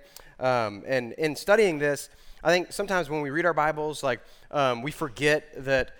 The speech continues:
the chapters weren't always there, the verses weren't always there. Um, and so, and especially when you're, like, walking through chapter by chapter, you know, the, they break up. Um, you can't read, uh,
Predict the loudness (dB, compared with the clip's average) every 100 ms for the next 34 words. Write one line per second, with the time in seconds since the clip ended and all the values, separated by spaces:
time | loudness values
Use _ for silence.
0 | -12 -6 -4 -4 -6 0 2 2 -4 -8
1 | -6 -8 -6 -4 -4 -4 -2 -2 -4 -14
2 | -16 -14 -10 -10 -10 -10 -8 -6 -4 -6
3 | -4 -4 -4 -8 -20 -20 -8 -4 -4 -4
4 | -4 -4 -6 -8 -8 -6 -8 -6 -6 -4
5 | -2 -2 -2 -4 -6 -12 -14 -10 -12 -10
6 | -10 -10 -8 -10 -8 -8 -8 -10 -20 -12
7 | -10 -8 -10 -14 -16 -18 -18 -20 -18 -12
8 | -8 -6 -4 -2 -4 -8 -20 -12 -4 -2
9 | -4 -8 -14 -14 -10 -2 -2 -2 -6 -8
10 | -6 -4 -6 -8 -14 -20 _ -8 -2 0
11 | 0 -2